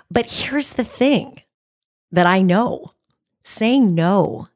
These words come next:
is a skill that seems to be connected to my performance in this lifetime. Seriously, the better I get at saying no, the better my life gets. Because with a real high quality no comes the opportunity to say yes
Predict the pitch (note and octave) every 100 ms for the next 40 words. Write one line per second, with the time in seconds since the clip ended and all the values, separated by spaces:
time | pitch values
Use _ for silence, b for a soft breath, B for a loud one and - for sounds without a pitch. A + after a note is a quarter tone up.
0 | _ _ - E3+ E3 - - F#3 F#3+ E3+
1 | D#3+ - - G3+ G#3+ G#3+ - A#3 - D3+
2 | D3+ D3 D#3 _ _ - D3 C#3 D3 -
3 | C#3 - - - D3+ C3+ C#3+ - C#3 D#3
4 | C#3 C3 C3 - - - - - - F#3+
5 | - _ - G#4 B4+ A#3+ E3+ - B B
6 | B B B G3 F3 F#3 A3+ C4+ G3 E3
7 | - - D3 C#3 C3+ C#3 D3+ - _ _
8 | _ _ - G3 G#3 A3+ F3 D3 C#3 E3
9 | - - - - - - _ _ _ F#3
10 | G3+ G3 G3+ F#3 E3+ F#3+ A3 G#3+ F3+ F#3
11 | - F3 E3+ D3+ D3+ C#3+ C#3 C#3 C#3 A3
12 | C4 - _ _ _ _ _ - F3 E3
13 | F3 D#3+ D3 D#3 - F3 E3 C3+ C#3+ -
14 | C#3 C3 C3+ C3+ C3 - - -